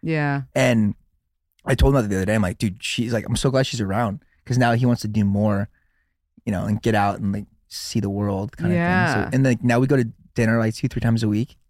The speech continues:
Speaker 1: That's amazing.
Speaker 2: It's
Speaker 1: Like,
Speaker 2: fun, yeah.
Speaker 1: you know it's a good sign when you're seeing your friends, like, just as much,
Speaker 2: Yeah.
Speaker 1: if not more.
Speaker 2: Yeah, yeah,
Speaker 1: Like,
Speaker 2: yeah.
Speaker 1: you feel, like,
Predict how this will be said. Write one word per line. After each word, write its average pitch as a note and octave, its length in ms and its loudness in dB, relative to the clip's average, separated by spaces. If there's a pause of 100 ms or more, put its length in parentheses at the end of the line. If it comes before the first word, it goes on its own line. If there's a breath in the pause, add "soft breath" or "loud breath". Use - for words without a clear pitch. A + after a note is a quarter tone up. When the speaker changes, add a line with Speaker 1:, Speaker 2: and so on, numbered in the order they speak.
(120)
Speaker 1:
That's F3+ 160 -6
amazing. D#3+ 440 0
Speaker 2:
It's B2+ 60 4
Speaker 1:
Like, E3+ 100 0
Speaker 2:
fun, A#2 180 2
yeah. G#2+ 180 0
Speaker 1:
you A3 100 2
know G#3 240 2
it's A3 140 -2
a B3+ 40 -2
good G3 200 0
sign E3 360 -2
when D3 280 0
you're D3 680 0
seeing E3 560 -2
your D3+ 160 0
friends, C3+ 640 -2
like, B2+ 240 -6 (220)
just E3 320 0
as E3+ 140 -2
much, D#3+ 400 0
Speaker 2:
Yeah. A#2+ 280 0
Speaker 1:
if F#3 200 0
not C#3+ 220 0
more. F3 340 2
Speaker 2:
Yeah, E3 80 6
yeah, - 40 4
Speaker 1:
Like, D3+ 120 4
Speaker 2:
yeah. E3+ 160 2
Speaker 1:
you F3+ 120 0
feel, E3+ 300 -2
like, D3+ 160 0